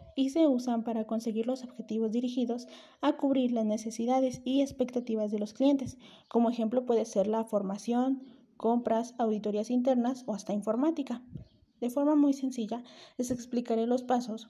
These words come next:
para realizarlo. Como primer punto debemos identificar a los actores que van a intervenir, o sea, las empresas o instituciones.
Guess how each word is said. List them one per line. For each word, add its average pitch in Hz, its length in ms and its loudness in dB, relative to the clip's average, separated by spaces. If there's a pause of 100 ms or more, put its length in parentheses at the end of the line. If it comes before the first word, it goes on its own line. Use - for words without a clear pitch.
para 202 260 -2
realizarlo. 233 540 -4 (460)
Como 262 240 0
primer 311 320 4
punto 269 240 4
debemos 214 400 0
identificar 220 560 -2
a 233 40 2
los 247 180 2
actores 247 400 0
que 226 120 -6
van 202 120 -2
a 220 60 2
intervenir, 220 680 0
o 185 120 -6
sea, 196 140 -6
las 196 200 -4
empresas 214 440 -4
o 254 40 0
instituciones. 233 760 0